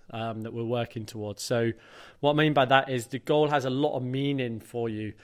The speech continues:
Um, it's like the most important thing in your life right now. Um, there's nothing that's really gonna stop you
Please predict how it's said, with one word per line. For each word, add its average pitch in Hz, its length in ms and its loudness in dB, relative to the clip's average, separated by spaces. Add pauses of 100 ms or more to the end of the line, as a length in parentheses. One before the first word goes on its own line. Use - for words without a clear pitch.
(260)
Um, 117 580 -2
it's - 260 -8
like 127 180 -2
the 127 80 2
most 143 360 4
important 131 380 -2
thing 131 140 -4
in 123 140 -2
your 120 100 -2
life 120 320 -2
right 117 180 -2
now. 117 380 -4 (340)
Um, 117 300 -2
there's 117 180 -2
nothing 135 500 2
that's 131 220 -4
really 131 360 2
gonna 120 160 -4
stop - 300 -6
you 120 180 -4